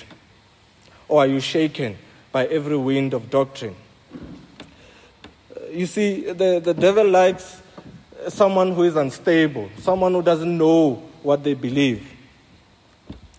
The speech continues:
He likes them because he can persuade them. He can change their mind. He can cause them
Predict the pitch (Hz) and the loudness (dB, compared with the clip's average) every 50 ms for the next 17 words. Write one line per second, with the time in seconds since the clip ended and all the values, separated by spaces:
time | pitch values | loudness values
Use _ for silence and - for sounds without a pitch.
0 | - - - - - _ _ _ _ _ - - - 170 175 185 202 202 175 156 | -20 -20 -20 -20 -20 _ _ _ _ _ -6 -2 2 4 6 6 4 4 2 0
1 | 170 170 160 156 160 156 180 170 165 175 170 175 165 151 - - 175 160 - - | -2 -2 0 -2 -2 -2 -2 -2 -2 -4 -4 -4 -4 -4 -4 -6 -6 -6 -6 -6
2 | 170 156 165 170 165 170 143 127 113 101 - - - - - - - _ _ - | -2 0 2 2 2 0 0 -4 -6 -6 -8 -14 -20 -20 -20 -20 -20 _ _ -20
3 | - - _ _ _ _ _ _ _ _ _ _ _ _ _ _ _ _ _ _ | -20 -20 _ _ _ _ _ _ _ _ _ _ _ _ _ _ _ _ _ _
4 | _ _ _ _ - 185 165 190 175 165 147 - 202 185 185 180 160 139 117 - | _ _ _ _ -6 -2 0 0 0 0 2 2 4 4 4 4 2 0 -2 -6
5 | - - - 139 139 135 135 135 139 147 147 143 131 113 107 107 135 156 147 170 | -10 -16 -6 -2 0 0 0 2 0 0 0 0 -2 -4 -6 -8 -8 -4 -2 -2
6 | 147 143 143 - - - - - - 202 202 196 175 151 160 151 139 117 120 | -2 -2 -4 -10 -18 -20 -6 0 4 4 4 4 2 2 2 2 2 0 -2